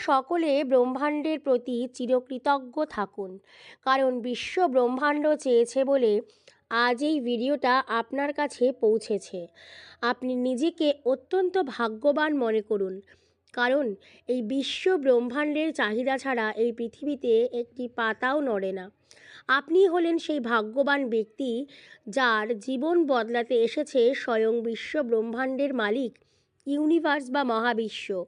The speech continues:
তিনি আমাদের সর্বদাই ভালো দেখতে চান, হাসি খুশি দেখতে চান, আনন্দে দেখতে চান। ব্রহ্মাণ্ডকেও আমাদের সর্বদা গুরুত্ব দিতে হবে এবং তার প্রতিও আমাদের কৃতজ্ঞতা রাখতে হবে।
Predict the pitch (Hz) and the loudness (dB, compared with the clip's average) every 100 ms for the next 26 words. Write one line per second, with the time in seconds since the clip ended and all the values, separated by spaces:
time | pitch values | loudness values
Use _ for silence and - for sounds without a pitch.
0 | _ - - - - 302 320 359 294 330 | _ -20 -20 -20 -10 -2 4 4 4 0
1 | 240 254 254 240 240 - 277 240 269 330 | 0 0 0 2 0 0 -2 0 0 0
2 | 285 233 302 359 - _ - 226 247 240 | 2 2 0 -4 -18 _ -16 -4 0 0
3 | 277 277 277 254 220 208 180 196 _ _ | 0 -2 -2 -4 -4 -6 -8 -12 _ _
4 | _ - 262 - 349 339 349 277 262 262 | _ -6 -4 0 2 2 0 0 -2 -2
5 | 254 - 208 202 214 220 226 254 285 285 | -8 -4 -4 -4 -8 -4 -2 0 -2 -2
6 | 269 233 214 220 202 202 185 190 _ _ | 0 0 0 -4 -6 -6 -8 -10 _ _
7 | _ _ _ 226 240 262 320 359 339 359 | _ _ _ -4 -2 0 0 2 2 0
8 | 302 339 - 233 240 285 269 294 - 240 | 0 -2 -2 -2 -2 0 0 0 -2 -4
9 | 214 240 269 254 240 247 269 294 262 220 | -2 -2 -2 -2 -4 -6 -6 -6 -6 -4
10 | 214 190 190 196 214 - - - 233 233 | -4 -4 -6 -8 -8 -18 -20 -2 2 2
11 | 233 - 226 214 214 233 220 269 311 285 | 0 -2 0 0 0 0 0 -2 0 0
12 | 226 214 247 302 240 214 233 220 226 254 | 0 -2 -2 -4 -10 -4 -4 -2 -4 -2
13 | 330 233 - - 202 185 185 | 0 0 -2 -10 -8 -8 -10